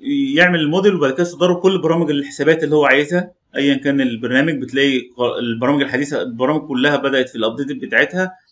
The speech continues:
ترتبط بالبيم، بحيث انها تعمل منه امبورت واكسبورت. الحاجه الثانيه ان هو بقى يختار برنامج معين ويبدا يشتغل عليه. يعني في جزء نظري ان هو يفهم ان البيم ده تكنولوجيا كويسه جدًا وهتفيده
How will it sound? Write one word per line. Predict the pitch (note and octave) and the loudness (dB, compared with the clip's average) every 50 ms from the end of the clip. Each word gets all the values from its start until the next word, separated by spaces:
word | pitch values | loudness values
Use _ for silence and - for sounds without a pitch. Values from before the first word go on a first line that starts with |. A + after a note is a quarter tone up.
| _ _ _ _ _ - | _ _ _ _ _ -2
ترتبط | C#3+ C#3 - E3+ E3+ E3+ D#3 | -2 0 2 2 2 2 2
بالبيم، | C3+ B2+ B2+ A#2+ C#3 E3+ E3+ | 0 -2 -2 0 2 2 2
بحيث | E3 D3 - D3 D3 C#3+ D3+ | 2 0 -2 -6 -8 -6 -2
انها | C#3+ C#3+ D3 | -2 -2 0
تعمل | D3 C#3+ C#3 C#3 C3+ C3+ | 2 2 2 2 2 2
منه | C#3+ D3 D3 C#3 B2+ | 0 0 0 0 0
امبورت | B2 A#2+ A#2+ C#3 D3+ D3+ - - | 0 0 2 2 2 2 0 -4
واكسبورت. | C3 B2+ C3 C#3 C#3+ C#3 C#3 - _ _ _ _ _ _ - A2+ A2 A2 A2 A2+ A2 - B2+ A2+ G#2 F#2+ G2 - _ _ _ - _ _ - | -2 -2 0 2 0 0 -2 -6 _ _ _ _ _ _ -4 -2 0 0 -2 -4 -4 -6 -4 -4 -4 -6 -6 -12 _ _ _ -20 _ _ -12
الحاجه | - - - F#3 G3 | -8 0 0 2 2
الثانيه | F#3+ - G3+ G#3 G3+ G#3+ G#3 | 2 0 0 2 2 2 2
ان | F#3 F3 | 4 4
هو | F#3 F#3+ | 4 4
بقى | F#3 F#3 F#3 F3+ | 6 6 4 4
يختار | F3 F3+ - F#3 F#3+ F#3 D#3 | 2 0 2 2 2 2 2
برنامج | C#3 D3 C3+ D3+ E3+ F3+ E3+ D3 | 0 -2 0 2 2 2 0 0
معين | D3 C3 D3 E3+ F3+ E3 D3+ | -2 0 0 0 0 0 0
ويبدا | D#3+ E3+ E3 D3 | -2 -2 -2 -4
يشتغل | B2+ - - D3+ C#3 | -6 -2 -2 0 0
عليه. | B2 G#2+ G2 F2+ E2+ | 0 0 -2 -4 -8
يعني | - G#2 G#2+ G#2+ | -6 -6 -6 -4
في | B2+ C#3+ | -4 -4
جزء | C#3 D#3 D3+ - B2+ | -4 -4 -4 -2 -2
نظري | C#3+ D3+ D#3 F3+ G3 G#3 G3+ - | -2 -2 0 0 -2 -2 -2 -4
ان | B2+ C#3+ | -4 -4
هو | C#3+ C3+ C#3 | -2 0 0
يفهم | D3+ E3+ E3 - D#3 C#3+ C#3 - - | 0 0 -2 -2 -4 -4 -4 -6 -6
ان | A#2+ A#2+ A#2 A2+ | -6 -4 -4 -2
البيم | A#2 B2 D3 D3+ D3 C#3 | -2 -2 -2 -2 -2 0
ده | C#3 D3+ D#3+ D#3+ - - _ _ _ _ _ | 0 0 0 -2 -4 -14 _ _ _ _ _
تكنولوجيا | - B2+ C#3+ C#3 C3+ D3 C#3 D3+ C#3 | -10 -4 -2 0 0 0 0 -2 -4
كويسه | C#3+ C#3+ B2+ C#3 | -4 -4 -6 -4
جدًا | B2+ C#3+ D3 D3 E3+ E3 D3+ | -4 -6 -4 -2 -2 0 0
وهتفيده | C#3 B2 A#2 A#2+ - C#3+ D#3 D3+ E3+ F3 F3 F3 | 0 0 -2 -4 -6 -6 -2 2 2 2 2 0